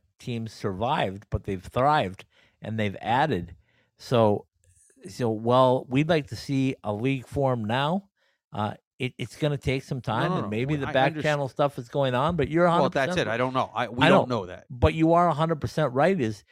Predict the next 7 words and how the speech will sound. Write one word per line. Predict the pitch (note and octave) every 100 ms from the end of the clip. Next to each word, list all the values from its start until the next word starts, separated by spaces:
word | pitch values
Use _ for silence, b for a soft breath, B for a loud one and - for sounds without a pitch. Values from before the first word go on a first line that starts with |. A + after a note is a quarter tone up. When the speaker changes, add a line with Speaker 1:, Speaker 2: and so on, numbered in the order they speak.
| _ -
Speaker 1:
again, | B2 - D#3 F#3+ A#2+
this | A#2+ B2+
could | - C#3
be | B2 C3+
another | A#2 A2 C#3+ E3
year | B2 D#3+ E3+ A2+ C3 _ _ _ -
where | G#2 A2+ A#2 A#2